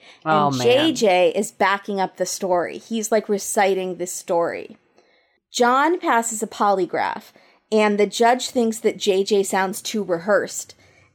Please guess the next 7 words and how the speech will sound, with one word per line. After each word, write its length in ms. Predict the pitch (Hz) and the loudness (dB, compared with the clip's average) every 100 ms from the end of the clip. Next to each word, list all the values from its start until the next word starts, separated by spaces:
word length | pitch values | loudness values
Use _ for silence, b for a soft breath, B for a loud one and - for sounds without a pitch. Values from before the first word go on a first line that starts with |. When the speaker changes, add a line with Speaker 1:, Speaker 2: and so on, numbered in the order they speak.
| - | -6
Speaker 1:
and 180 | 196 | -4
doesn't 340 | 226 208 208 - | 0 0 0 0
buy 240 | 190 202 | 2 2
the 100 | 185 | 0
charges. 600 | - 160 165 151 104 - b b | -2 -2 -2 -4 -8 -10 b b
So 580 | - 208 190 185 185 - _ _ _ - | 0 4 6 6 2 -4 _ _ _ -6
nothing 520 | 202 196 202 190 185 | -2 0 0 -4 -4